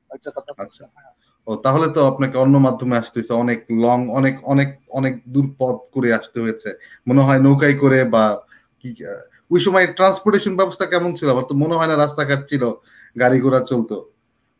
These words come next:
Speaker 2: কিসে করে এসে গিয়ে-, গিয়েছিলেন
Speaker 1: না।
Speaker 2: আপনি?
Speaker 1: যেমন আমরা প্রেসে যেতাম সব সময় পায়ে হেঁটে, আর বর্ষাকাল হলে তো নৌকা ছাড়া কোনো বিকল্প কিছু ছিল না।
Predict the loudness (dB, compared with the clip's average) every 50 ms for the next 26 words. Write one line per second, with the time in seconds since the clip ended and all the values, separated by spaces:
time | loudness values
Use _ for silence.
0 | _ _ _ -10 -4 -4 -2 0 2 2 2 2 2 -2 -4 -4 -4 -4 -4 -2
1 | 0 0 0 0 0 -4 -2 2 4 4 4 4 4 2 0 -2 -8 -14 -20 -20
2 | -20 _ _ _ _ _ _ _ _ _ _ _ _ _ _ _ _ _ _ _
3 | _ _ _ _ _ _ _ _ _ _ _ _ -2 2 2 4 4 6 4 4
4 | 4 4 4 4 4 2 0 -4 -4 -2 -2 -2 -2 0 0 0 0 0 -2 -2
5 | -2 -2 -2 -2 2 4 4 4 2 0 -4 _ 2 4 4 4 4 2 0 0
6 | 0 -2 -2 -2 -4 -10 _ _ _ _ _ _ _ _ _ _ _ _ _ _
7 | _ 0 0 0 2 2 2 2 2 2 0 0 0 2 4 2 4 2 0 -2
8 | -2 -2 -2 -2 -2 -4 -2 0 0 0 2 0 -2 -2 0 0 0 0 0 0
9 | -4 -4 -4 -4 -4 -6 -4 0 0 0 0 0 -4 -6 -6 _ _ -14 -14 -12
10 | -12 -16 -14 -12 -10 -8 -8 -10 -10 -12 -16